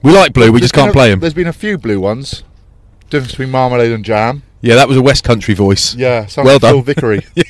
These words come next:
Speaker 1: I think it was Vic's,
Speaker 2: Um,
Speaker 1: yeah.
Speaker 2: but yeah, we're getting a few jokes and texts through. Um, can you stop calling me as well, please? 'Cause I won't answer.
Speaker 1: <laughs> It's a burner, bro. It's a burner.
Speaker 2: I've had two WhatsApp calls already.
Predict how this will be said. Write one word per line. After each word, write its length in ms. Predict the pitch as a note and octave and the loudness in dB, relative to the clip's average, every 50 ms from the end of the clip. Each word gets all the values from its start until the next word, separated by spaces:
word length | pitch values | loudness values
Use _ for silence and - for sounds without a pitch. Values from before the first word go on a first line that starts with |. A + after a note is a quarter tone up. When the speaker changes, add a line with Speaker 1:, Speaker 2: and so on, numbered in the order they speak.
| - | -6
Speaker 1:
I 60 | - F3 | -12 -10
think 200 | - F3+ F#3 - | -8 -8 -10 -8
it 40 | - A2+ | -6 -6
was 160 | A2+ A#2 A2+ | -6 -6 -2
Vic's, 200 | B2 A2 - C#3 | -2 -2 0 0
Speaker 2:
Um, 160 | D3 D3 C#3 | 0 0 0
Speaker 1:
yeah. 60 | A2+ G#2+ F#2+ - - - | -2 -6 -8 -14 -8 -4
Speaker 2:
but 100 | E3 E3 | -2 0
yeah, 160 | F3 F#3+ F3 | 2 2 2
we're 100 | D#3+ E3+ | 2 2
getting 200 | F3+ B3 A#3 A3+ | 2 0 0 0
a 40 | G#3+ | -2
few 200 | - G#3 F#3 D#3+ _ _ - - _ _ - _ - - - _ _ _ - _ - | -6 -6 -8 -8 _ _ -20 -20 _ _ -20 _ -20 -20 -20 _ _ _ -20 _ -4
jokes 360 | - E3+ E3 E3 E3 - - | 0 0 0 0 -2 -4 -8
and 280 | D3 C#3 C#3 C3 - - | -8 -8 -8 -14 -16 -10
texts 320 | - D#3+ D#3+ - - - | -4 -4 -4 -4 -6 -8
through. 340 | - D#3 D#3 D#3 D#3 D3 - - - - | -4 0 0 0 0 -2 -6 -12 -20 -16
Um, 360 | - - C3+ C#3 C#3 C#3+ C#3+ C#3 C3+ - | -10 -6 -6 -4 -4 -6 -8 -12 -16 -14
can 100 | - F3 | -12 -12
you 40 | |
stop 220 | - - F#3 - - | -8 -6 -6 -6 -4
calling 300 | - E3+ D#3 D#3 D3 C3+ | -2 0 0 0 0 0
me 100 | B2+ B2 | -2 -2
as 120 | B2+ A#2 | -2 -2
well, 260 | C3 C3 A#2+ A2 G2+ F#2+ - - - | -2 -2 -2 -2 -4 -6 -12 -20 -14
please? 320 | - A2+ G#2+ G#2+ G2+ - | -10 -8 -8 -8 -10 -12
'Cause 160 | - - - | -4 0 0
I 160 | B2+ B2 A#2+ | 0 2 2
won't 180 | G3+ C#3+ C3+ C3+ | 2 0 2 0
answer. 380 | C3 C3 B2+ B2+ C3+ - A#2+ A#2 - | -2 -2 0 -2 0 0 0 -2 -2
Speaker 1:
<laughs> 60 | - - - F#3+ - - - - - - - G3+ - - - - F3 _ - - - - - | -6 -4 -6 -6 -6 -4 -10 -10 -10 -8 -8 -8 -8 -8 -10 -12 -12 _ -12 -20 -20 -16 -12
It's 100 | - - | -6 -6
a 40 | B2+ | -6
burner, 360 | A2 - C3+ C3+ C3 A#2+ G#2+ | -2 2 2 4 4 4 2
bro. 200 | F#2 - A2+ A2+ | 2 4 4 4
It's 120 | C#3 A#2+ - | 4 2 0
a 40 | A2+ | 0
burner. 280 | - C3 B2 A#2+ A2 G#2 | 2 2 2 2 2 0
Speaker 2:
I've 140 | C#3 C#3 C3 | -2 0 0
had 160 | C#3+ C#3+ - | 0 -2 -2
two 200 | - - F3 E3+ | 0 0 0 2
WhatsApp 400 | D#3 E3 D#3 C#3 - C3 B2 A2 | 2 0 0 0 -2 -4 -4 -4
calls 280 | - C3 B2+ B2+ A#2+ B2+ | -6 -4 -4 -4 -2 -2
already. 420 | B2+ B2+ C3 B2+ A#2+ A2 G2+ - | -2 0 0 0 0 -2 -6 -6